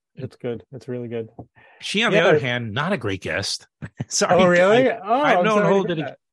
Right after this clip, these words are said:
Speaker 2: I would never hold it against her. That particular time, she just, it just, and I may, I think,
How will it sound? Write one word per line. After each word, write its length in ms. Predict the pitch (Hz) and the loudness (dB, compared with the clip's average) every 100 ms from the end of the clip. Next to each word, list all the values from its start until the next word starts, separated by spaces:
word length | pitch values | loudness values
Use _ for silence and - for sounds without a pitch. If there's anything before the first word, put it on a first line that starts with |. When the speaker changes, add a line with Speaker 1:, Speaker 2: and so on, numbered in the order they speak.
| _ | _
Speaker 2:
I 200 | 156 151 | -6 -4
would 200 | 151 170 | -2 -2
never 200 | 175 170 | -2 -4
hold 200 | 147 165 | -4 -2
it 80 | 147 | -4
against 340 | 120 127 143 165 | -4 -4 -4 -6
her. 100 | 131 | -4
That 260 | 139 139 | -4 -4
particular 400 | - 165 151 135 | -6 -8 -4 -6
time, 440 | 117 131 123 117 107 _ - _ | -4 -4 -4 -4 -10 _ -20 _
she 240 | - 151 131 | -10 -8 -6
just, 380 | 143 131 - _ _ | -6 -6 -10 _ _
it 140 | 147 143 | -8 -6
just, 320 | 151 135 - | -6 -8 -12
and 180 | 147 135 | -10 -6
I 100 | 139 | -4
may, 260 | 156 160 143 | -4 -6 -6
I 140 | 139 123 | -8 -8
think, 440 | - 151 127 - | -8 -10 -10 -18